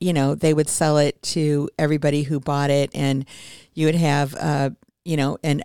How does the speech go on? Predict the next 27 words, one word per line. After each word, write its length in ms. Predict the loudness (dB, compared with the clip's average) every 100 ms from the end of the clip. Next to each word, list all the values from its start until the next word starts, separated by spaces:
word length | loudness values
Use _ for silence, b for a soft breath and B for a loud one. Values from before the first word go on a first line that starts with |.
| -2
a 120 | -2
homeowners 520 | 0 2 2 0 0
association 760 | -2 2 2 2 0 0 0 -2
that 100 | -2
would 140 | -4
take 180 | -6 -8
care 300 | -2 0 0
of 100 | 0
it 220 | 0 0
and, 280 | -2 -4 -6
and 200 | -6 -4
all 180 | -2 -4
of 100 | 0
those 240 | 0 0 0
kinds 260 | -4 -4
of 60 | -8
things. 360 | -10 -10 -14 -16 B B B B B
But 180 | -2 2
what 160 | 0
they've 200 | 2 0
done, 480 | 2 0 2 0 -4 -4
um, 320 | -2 0 -2
in 140 | -2 -2
the 80 | 0
last 380 | 2 2 0
few 160 | 0 0
years 520 | 2 2 2 0 -4